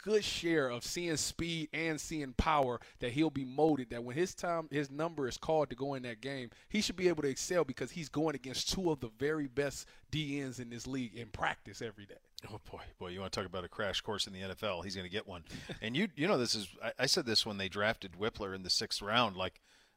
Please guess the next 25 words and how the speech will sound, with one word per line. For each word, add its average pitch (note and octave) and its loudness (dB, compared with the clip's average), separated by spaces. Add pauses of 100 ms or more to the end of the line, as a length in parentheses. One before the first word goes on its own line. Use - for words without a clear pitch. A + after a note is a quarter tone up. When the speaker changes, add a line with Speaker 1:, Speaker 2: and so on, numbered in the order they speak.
(680)
Speaker 2:
Ohio C3+ 8
State D#3+ 8
was F#2 -6 (180)
pretty D#3 2
heartbroken A2 4
that F#2 -6
he A2 -4
decided F#2+ 0
to - -10
go F#2+ -2
pro. G#2+ 2
Speaker 1:
Yes. F2+ -6
Speaker 2:
And G#2+ -2
the G2+ -2
thinking B2 0
around G#2 4
there B2+ 6
was, G2 4 (540)
he B2 -2
comes A2+ 2
back, A#2+ 4
he's A#2 -4
a G#2 -2
second-round G#2 0
pick. B2+ 0